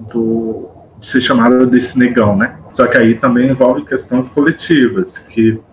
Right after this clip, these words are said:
ok, dessa pessoa como um indivíduo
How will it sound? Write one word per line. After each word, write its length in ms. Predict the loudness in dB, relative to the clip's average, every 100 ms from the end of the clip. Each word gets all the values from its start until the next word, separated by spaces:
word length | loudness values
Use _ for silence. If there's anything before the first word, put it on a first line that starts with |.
| _
ok, 640 | -6 -6 -4 -2 0 0 0
dessa 300 | 0 0 -2
pessoa 720 | -4 -6 -2 0 0 0 -2
como 360 | -2 0 0 0
um 80 | 0
indivíduo 920 | -2 -2 -4 0 0 0 -2 -6